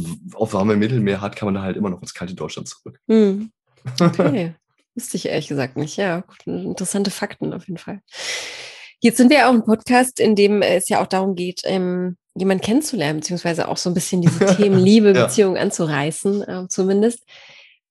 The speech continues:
Speaker 2: W-, inwiefern sollte denn, ähm, auch diejenige, die dein Herz erobern könnte, auch in diesen Themen bewandert sein? Also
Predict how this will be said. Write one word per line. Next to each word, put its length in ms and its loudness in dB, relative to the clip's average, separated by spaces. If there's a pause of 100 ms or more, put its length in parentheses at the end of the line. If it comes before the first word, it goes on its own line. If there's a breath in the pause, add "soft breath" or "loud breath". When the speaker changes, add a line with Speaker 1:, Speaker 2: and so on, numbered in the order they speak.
(120)
Speaker 2:
W-, 340 -8 (240)
inwiefern 640 4
sollte 360 4
denn, 320 0
ähm, 240 -4
auch 260 -2
diejenige, 840 -2
die 160 -10
dein 160 -4
Herz 320 -6
erobern 560 -2 (100)
könnte, 680 -2 (100)
auch 300 2 (100)
in 340 -4
diesen 480 4
Themen 480 2
bewandert 600 -2
sein? 480 -2
Also 400 -2